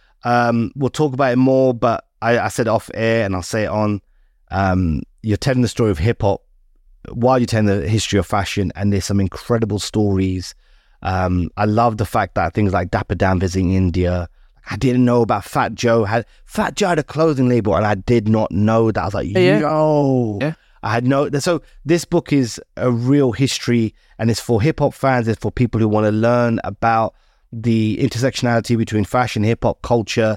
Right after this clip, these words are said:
Speaker 1: There's, there's a great chapter on luxury law, which we'll get into as well. It's really, really good. But let's start at the beginning,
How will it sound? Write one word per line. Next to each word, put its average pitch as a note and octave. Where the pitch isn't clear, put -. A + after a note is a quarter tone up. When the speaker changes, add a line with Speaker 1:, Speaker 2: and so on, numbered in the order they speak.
Speaker 1:
There's, A#2+
there's C3
a A2+
great C3
chapter A#2
on A2+
luxury A2+
law, A#2+
which A#2
we'll A#2
get G#2+
into A2
as G#2
well. B2
It's -
really, B2+
really A2
good. G#2
But C3
let's D3+
start E3+
at C3+
the D#3
beginning, B2+